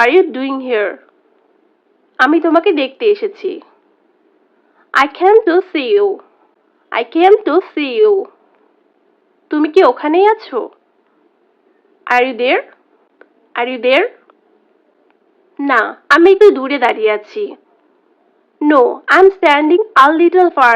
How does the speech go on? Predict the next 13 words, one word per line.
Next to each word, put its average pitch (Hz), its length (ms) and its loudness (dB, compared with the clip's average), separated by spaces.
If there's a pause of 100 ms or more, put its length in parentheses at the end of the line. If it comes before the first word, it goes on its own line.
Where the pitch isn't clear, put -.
(120)
away। 202 220 -6 (840)
No, 285 100 2 (640)
I'm 277 120 0 (100)
standing 349 460 0 (220)
a 277 40 6 (100)
little 381 360 0
far 269 180 4 (140)
away। 180 220 -6 (1200)
তুমি 320 280 0
কি 370 160 6
ধূমপান 269 320 0 (120)
করো? 381 260 4 (960)
Do 294 60 -4